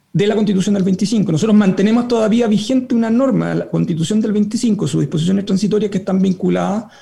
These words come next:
a la gran minería del cobre. O sea, esa es la importancia de, de la regulación de la transición, en el fondo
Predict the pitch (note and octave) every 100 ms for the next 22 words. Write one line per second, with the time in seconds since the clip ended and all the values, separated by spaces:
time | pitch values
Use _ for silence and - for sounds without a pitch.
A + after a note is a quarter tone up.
0 | - - _ - D#3+ F#3+ - E3 D3 D3+
1 | D3+ C#3+ C3+ B2 - - - _ - -
2 | G3+ G#3 C4+ B3 - F3+ - F#3 G#3 G#3
3 | B3+ C4 D#4+ - D#3 E3+ F#3 G3+ G#3 -
4 | _ _ _ E3 E3+ E3 D#3 D3+ G3 F#3
5 | F3 C#3 C#3 B2+ C3 G#2+ G#2+ - G#2 G#2
6 | -